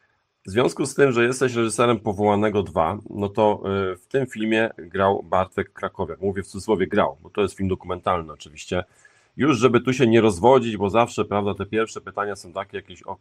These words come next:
okołotematowe, to od razu może cię spytam, dlaczego Bartek posunął się do aktu profanacji? Czy on to planował, czy po prostu był to spontan?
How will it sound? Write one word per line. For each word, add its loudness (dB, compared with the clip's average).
okołotematowe, 0
to 0
od -2
razu 4
może 0
cię -8
spytam, -4
dlaczego -2
Bartek -4
posunął -4
się -8
do -2
aktu -6
profanacji? -8
Czy -10
on -4
to -6
planował, 0
czy -14
po -8
prostu -10
był -8
to -8
spontan? -6